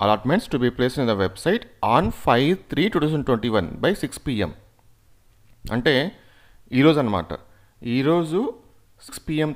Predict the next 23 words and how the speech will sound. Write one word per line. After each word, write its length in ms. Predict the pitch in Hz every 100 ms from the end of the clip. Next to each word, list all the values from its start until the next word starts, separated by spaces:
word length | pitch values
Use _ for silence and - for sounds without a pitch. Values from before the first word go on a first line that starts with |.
| 143
తర్వాత 320 | 135 143 135 - _ _ _ -
అలాట్‌మెంట్స్ 400 | 131 143 160 156
అయితే 120 | 127 196
వచ్చేస్తాయి. 480 | - 110 98 85 - - - - - - -
అంటే 140 | 113 196 143
ఈ 20 | 123 117 95
వచ్చిందా 300 | - 139 147 117
రాలేదా 400 | 101 107 98 92 - - _ _ _ - - _ _ - -
అనేది 180 | 165 156
తెలిసిపోతుంది 480 | 135 - 120 107 92
అనమాట. 280 | 87 82 - - - - - - _ - _ - - - - 117
ఓకే, 140 | 127 185 _ - _ - - _ _ _ _
so 100 | - 175
మనం 120 | 175 135
ఎలా 120 | 175
చెక్ 160 | 165 -
చేసుకోవాలి, 540 | 139 - 117 95 87 82 - - - - - - - - - - - - - _ _ - _ - _ _ - - 117
ఎలా 100 | 156
చెక్, 120 | 143 - -
ఎలా, 120 | 123 - 113
ఎలా 120 | 139 160
చెక్ 140 | 156 147
చేసుకోవాలంటే 520 | - 139 123 98